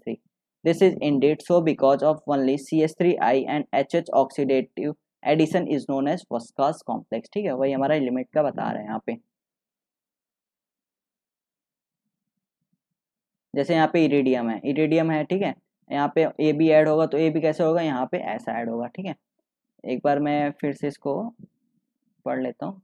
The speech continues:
थोड़ा सा कम समझा होगा, वेट। ठीक है, यहाँ से मैं फिर से पढ़ लेता हूँ क्या बोलना चाहता है। मोन-, आ, इसको मैं रिपीट करता हूँ, एट पॉइंट टू पॉइंट वन को, mononuclear system, the significance are being two eliminating group,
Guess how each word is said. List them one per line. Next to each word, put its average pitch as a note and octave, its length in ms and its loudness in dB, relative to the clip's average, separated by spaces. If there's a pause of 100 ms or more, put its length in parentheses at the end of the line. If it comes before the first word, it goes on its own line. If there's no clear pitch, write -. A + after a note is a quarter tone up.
थोड़ा B2+ 140 -8
सा C3 200 -8 (120)
कम C3 140 -2
समझा A#2+ 280 -8
होगा, A#2 280 -8 (1500)
वेट। - 460 -12 (2250)
ठीक F#3 140 -6
है, C#3+ 100 -8 (640)
यहाँ C3 180 -6
से C#3 140 -8
मैं C3+ 180 -4
फिर C3+ 100 -4
से C#3 120 -8
पढ़ B2+ 200 -6
लेता B2 220 -8
हूँ E3 140 -8
क्या C3 140 -2
बोलना A#2+ 280 -6
चाहता A#2+ 300 -4
है। D3+ 60 0
मोन-, C#3+ 260 0 (520)
आ, C3 280 2
इसको C#3 280 -2
मैं D#3 120 2
रिपीट D3 260 0
करता C3+ 280 0
हूँ, D#3 120 -6
एट C#3+ 180 -2
पॉइंट D3 180 0
टू D3 80 -2
पॉइंट C#3+ 240 -2
वन C3 100 -2
को, D#3+ 140 -4
mononuclear C#3+ 640 0
system, D3+ 280 -4 (340)
the D#3 120 6
significance E3+ 640 0
are E3 100 6
being E3+ 280 0
two F#3 220 6
eliminating D3 440 0
group, D#3 180 0